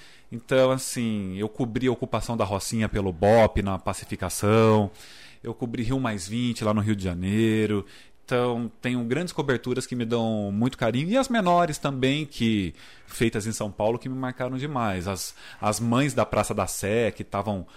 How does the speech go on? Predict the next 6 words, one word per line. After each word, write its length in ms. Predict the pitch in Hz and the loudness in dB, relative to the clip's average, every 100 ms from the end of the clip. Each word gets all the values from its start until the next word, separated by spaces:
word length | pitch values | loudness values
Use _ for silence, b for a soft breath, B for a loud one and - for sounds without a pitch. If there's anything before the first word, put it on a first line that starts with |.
| b b b | b b b
em 140 | 110 | -4
busca 260 | 104 113 110 | 0 0 0
dos 200 | 104 - | -4 -4
filhos 240 | 113 104 | -2 -2
desaparecidos. 1120 | 95 95 - 92 87 - 101 113 117 101 101 107 | -4 -4 -4 -4 -4 0 2 4 4 4 0 -4
Então, 580 | 113 120 117 110 101 | -4 -4 -4 -4 -6